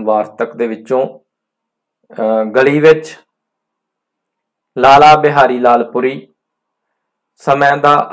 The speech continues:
ਅਰਗ ਅਤੇ ਵੱਡਿਆਂ ਦਾ ਆਦਰ। ਇਸੇ ਤਰ੍ਹਾਂ ਲਾਲ ਸਿੰਘ ਕਮਲਾ ਅਕਾਲੀ, ਇਹਨਾਂ ਦੀ ਰਚਨਾ ਹੈ ਢੋਲ ਢਮੱਕਾ। ਸੂਬਾ ਸਿੰਘ, ਵਹਿਮੀ ਤਾਇਆ,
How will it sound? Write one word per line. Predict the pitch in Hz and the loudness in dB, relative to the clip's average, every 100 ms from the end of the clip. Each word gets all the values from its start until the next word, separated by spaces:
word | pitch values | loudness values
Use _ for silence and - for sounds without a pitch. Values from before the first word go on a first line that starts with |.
| 127 | 0
ਅਰਗ | 143 143 156 - _ _ _ _ _ _ _ _ _ _ _ _ - 135 | 0 -2 -6 -16 _ _ _ _ _ _ _ _ _ _ _ _ -10 -8
ਅਤੇ | 226 | -6
ਵੱਡਿਆਂ | 190 139 120 127 | -2 0 2 0
ਦਾ | 127 143 - - _ | 4 2 0 -14 _
ਆਦਰ। | 127 104 101 78 _ _ _ _ _ _ _ _ _ _ _ _ _ _ _ _ _ _ | -2 -2 -10 -12 _ _ _ _ _ _ _ _ _ _ _ _ _ _ _ _ _ _
ਇਸੇ | 143 147 175 | -2 2 0
ਤਰ੍ਹਾਂ | 170 165 165 | 0 2 2
ਲਾਲ | 160 147 131 135 147 | 2 4 6 4 4
ਸਿੰਘ | 147 151 151 151 | 0 -4 -4 -2
ਕਮਲਾ | 143 127 131 135 | -4 0 2 2
ਅਕਾਲੀ, | 131 120 113 120 - _ _ _ _ _ _ _ _ - | 2 -2 -2 -8 -12 _ _ _ _ _ _ _ _ -10
ਇਹਨਾਂ | 127 135 135 | -6 -2 -2
ਦੀ | 131 127 127 | -4 -8 -12
ਰਚਨਾ | - 117 110 110 123 127 | -10 -6 -4 -4 -2 0
ਹੈ | 127 | 0
ਢੋਲ | 135 - 151 123 123 | -2 0 0 2 0
ਢਮੱਕਾ। | 151 143 135 104 90 - _ _ _ _ _ _ _ _ _ _ | 0 -2 -4 -8 -14 -20 _ _ _ _ _ _ _ _ _ _
ਸੂਬਾ | _ - 139 147 160 | _ -8 -4 4 4
ਸਿੰਘ, | 156 165 156 165 156 _ _ _ _ _ _ _ 202 | 4 0 -2 -4 -10 _ _ _ _ _ _ _ -20
ਵਹਿਮੀ | 123 113 127 156 175 | -6 0 0 0 -4
ਤਾਇਆ, | 160 123 117 123 - | 2 4 4 2 -2